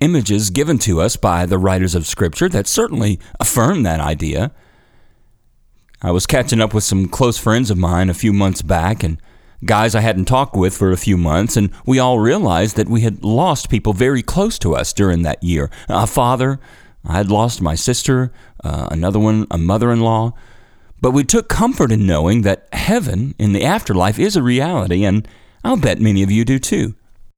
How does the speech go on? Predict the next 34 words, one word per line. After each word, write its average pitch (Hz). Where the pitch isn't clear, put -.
But 165
heaven 254
should -
also 139
be 113
understood 98
as 131
the 131
realm 185
of 104
God's 127
kingdom 101
in 117
the 120
here 90
and 107
now. 123
Remember, 165
it's 120
the -
kingdom 240
of 127
the -
heavens 92
that 90
Jesus 101
preaches 139
about. 78
He 135
actually 139
invites 120
us 131
into 180
it. -